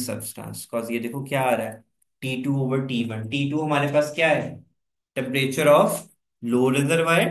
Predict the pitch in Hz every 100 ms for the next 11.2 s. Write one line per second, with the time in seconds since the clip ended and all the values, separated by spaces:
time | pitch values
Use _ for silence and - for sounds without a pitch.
0 | - - - 147 - - - - _ _
1 | 135 143 143 165 165 180 165 175 - 175
2 | 170 165 156 156 151 151 147 202 - -
3 | _ _ _ _ _ _ _ _ _ _
4 | _ 135 123 135 131 156 139 165 - -
5 | _ _ _ 160 165 170 165 - 104 98
6 | - _ _ - 135 139 160 156 151 170
7 | 175 147 127 135 147 - 135 - 139 139
8 | - 131 131 117 104 104 104 - - _
9 | - - 165 254 - - - _ _ 143
10 | 143 170 185 180 170 240 247 254 - -
11 | 151 214